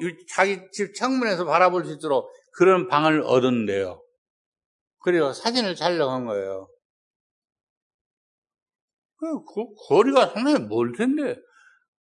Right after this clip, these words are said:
그래가지고 사진으로 증거를 내니까 교감한테, 교장한테 와서 따지면 이 선생님들이 할 말이 없답니다.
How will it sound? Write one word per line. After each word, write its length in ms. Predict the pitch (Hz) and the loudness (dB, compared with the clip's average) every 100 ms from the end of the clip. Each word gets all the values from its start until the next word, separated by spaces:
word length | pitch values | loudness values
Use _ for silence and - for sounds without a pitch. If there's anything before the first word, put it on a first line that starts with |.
| _ _ | _ _
그래가지고 600 | 196 269 285 277 262 226 | 6 8 8 8 6 4
사진으로 880 | - - - - 302 370 359 302 220 | 2 -8 -6 0 4 6 4 2 2
증거를 400 | 247 269 269 247 | 2 2 4 4
내니까 680 | 226 196 180 180 139 110 - - - - _ | 4 4 4 4 6 2 -8 -20 -20 -20 _
교감한테, 580 | 160 196 214 196 175 170 | 6 10 10 10 6 2
교장한테 480 | 139 175 180 175 156 | 4 6 8 6 4
와서 240 | 147 143 | 4 2
따지면 420 | 156 180 175 165 143 | 4 4 4 0 0
이 140 | 131 | 0
선생님들이 500 | 131 208 233 214 143 | -2 -2 0 -2 -4
할 360 | 104 - 202 269 | -8 -8 -6 -2
말이 260 | 320 302 | -2 -2
없답니다. 680 | 202 - 175 202 165 110 | -4 -2 -4 -4 -8 -10